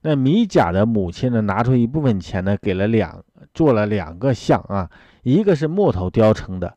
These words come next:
另一个呢，是用银子呢，这个铸成的，并放在自己的家里。米甲呢，还分派自己的一个儿子呢，做祭司。那这又犯了不可为神雕刻偶像和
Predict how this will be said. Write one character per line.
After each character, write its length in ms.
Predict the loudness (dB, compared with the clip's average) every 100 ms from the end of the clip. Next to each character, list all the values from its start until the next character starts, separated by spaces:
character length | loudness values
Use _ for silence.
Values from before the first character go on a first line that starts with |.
| _
另 220 | -2 0
一 60 | 0
个 120 | -2
呢， 180 | -2 -6 _ _
是 140 | -4 0
用 120 | 0
银 300 | 0 -2 -4
子 180 | -4 -4
呢， 160 | -6 -12 _ _
这 100 | -10
个 120 | -10
铸 240 | -4 -6
成 260 | -6 -14 -20
的， 100 | -20 _ _
并 180 | -10 -10
放 320 | -4 -4 -2
在 140 | -6 -8
自 180 | -12
己 80 | -14
的 160 | -12 -16
家 280 | -12 -8 -8
里。 100 | -8 _ _ _ _ _ _ 0
米 260 | 4 4
甲 200 | 4 2 0
呢， 120 | -6
还 160 | -2 -4
分 280 | -2 -4 -2
派 180 | -2 -2
自 160 | -6
己 100 | -6
的 140 | -4 -4
一 100 | -6
个 120 | -8 -2
儿 240 | 2 2
子 160 | 2 -2
呢， 200 | -2 -8 _
做 140 | -6 -4
祭 180 | -4
司。 300 | -6 -8 -16 -18 _ _ _ _
那 80 | -8
这 240 | -4 -2
又 120 | 0
犯 380 | 0 0 0 2
了 80 | 0
不 220 | -2 -4
可 200 | -2 -2
为 280 | 0 0 -2
神 480 | -10 -12 -4 -4 -4 -10 _ _
雕 300 | 0 4 4
刻 200 | 2 -2
偶 280 | 0 -2 -4
像 320 | -4 -2 -2
和 300 | -4 -8 -8